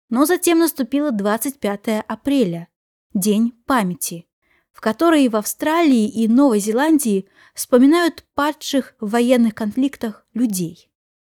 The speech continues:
Это большой праздник, практически выходной. По этой причине аквариум заполнился еще большим числом туристов и местных жителей. Присутствовали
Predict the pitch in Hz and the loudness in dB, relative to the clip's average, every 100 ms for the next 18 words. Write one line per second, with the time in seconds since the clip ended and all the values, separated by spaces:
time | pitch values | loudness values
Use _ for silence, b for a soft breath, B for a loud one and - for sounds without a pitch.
0 | _ _ _ 302 302 240 226 - 311 - | _ _ _ -4 0 0 0 -2 -8 -2
1 | 320 233 - 185 - _ - 220 - - | 0 0 -2 -8 -10 _ -8 -8 -8 -12
2 | - 320 - 202 190 _ 214 220 277 247 | -8 -8 -6 -8 -8 _ -4 -4 -2 2
3 | 277 185 165 _ _ _ _ _ _ - | 2 2 -6 _ _ _ _ _ _ 0
4 | 277 330 294 - 226 - 381 294 233 - | 0 2 0 -2 -10 -8 -2 -2 -2 -6
5 | 233 339 359 262 196 b b b 226 226 | 0 2 4 2 2 b b b -4 0
6 | 302 285 277 - 262 - 208 285 - 349 | 2 4 2 2 -4 -4 -2 -2 0 0
7 | 240 254 233 - 196 - 226 226 208 196 | 0 2 2 2 -6 -6 -6 -2 -2 -2
8 | 220 269 381 - - b b b - 226 | -2 0 -2 -6 -16 b b b -4 0
9 | 214 269 330 233 214 247 233 170 165 - | 2 2 2 -2 0 -4 -4 -10 -12 -16
10 | _ _ _ _ 214 202 220 - - 294 | _ _ _ _ -4 -4 -4 -8 -6 -4
11 | 302 302 285 | -2 -4 -6